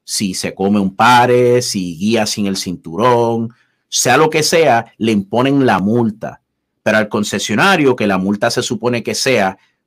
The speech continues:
un elemento disuasivo para, pa-, frenar la práctica del comerciante que está violando ley, en esa muestra de veinte resoluciones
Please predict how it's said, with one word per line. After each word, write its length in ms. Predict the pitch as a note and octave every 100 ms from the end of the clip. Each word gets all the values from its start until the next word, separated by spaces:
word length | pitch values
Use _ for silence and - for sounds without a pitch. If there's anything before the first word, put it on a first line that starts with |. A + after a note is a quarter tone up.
| _
un 360 | - A#2 A2 -
elemento 560 | A#2 A#2 A2 A#2 A#2 A#2
disuasivo 920 | G#2+ G#2 - F2+ - D#3 C#3+ F#2+ F2 _ _ -
para, 420 | A2 G#2 F#2+ - _ _
pa-, 220 | - - _
frenar 720 | - A#2+ G#2 G#2 A#2+ C3 C#3
la 220 | C3+ B2
práctica 640 | C3 C3 C3 - G#2 G#2 F#2+
del 240 | G2+ F#2+
comerciante 840 | - G2 F#2 - G#2 G2+ G#2+ B2
que 120 | A#2+ A#2
está 340 | - B2 A#2+
violando 480 | A#2+ A#2+ A#2+ B2+ B2
ley, 380 | D3+ A#2 G#2 - _ _ _ G2+
en 120 | G2
esa 260 | G#2 C3+
muestra 420 | B2 C3 C3 C3+ B2
de 100 | G2+
veinte 300 | G#2 G#2 A2
resoluciones 840 | A#2+ A#2+ A2 - B2 B2+ B2+